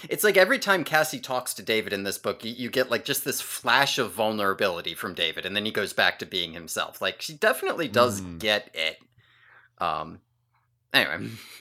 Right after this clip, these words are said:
Speaker 2: Yeah, yeah.
Speaker 1: But, uh, yeah, so Rachel gets home from all this chaos and fighting and, uh, potential murder. She gets home five minutes before her mom comes into her room to wake her up for school, 'cause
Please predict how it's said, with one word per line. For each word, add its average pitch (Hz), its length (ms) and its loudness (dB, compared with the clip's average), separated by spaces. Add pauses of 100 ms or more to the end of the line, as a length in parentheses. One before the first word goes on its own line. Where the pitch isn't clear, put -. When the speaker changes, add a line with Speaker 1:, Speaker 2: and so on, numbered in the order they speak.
(100)
Speaker 2:
Yeah, 139 240 2 (380)
yeah. 123 220 -2 (840)
Speaker 1:
But, 120 260 2
uh, 117 300 6
yeah, 147 200 10
so 135 540 4 (1300)
Rachel 151 340 4
gets 139 220 4
home 131 220 4
from 123 200 0
all 110 140 4
this 110 160 4
chaos 104 540 6
and 92 260 -6 (420)
fighting 95 600 2
and, 87 260 -6 (460)
uh, 87 260 4
potential 110 480 -4
murder. 87 480 -2
She - 140 -4
gets 131 160 0
home 123 240 0
five 147 280 6
minutes 127 300 2
before 113 500 2
her 110 140 0
mom 104 240 2
comes 104 240 -2
into 98 200 -4
her 92 120 2
room 92 200 -2
to 95 60 -6
wake 87 200 -2
her 87 100 0
up 80 120 -6
for - 100 -10
school, - 420 -8 (400)
'cause 92 440 0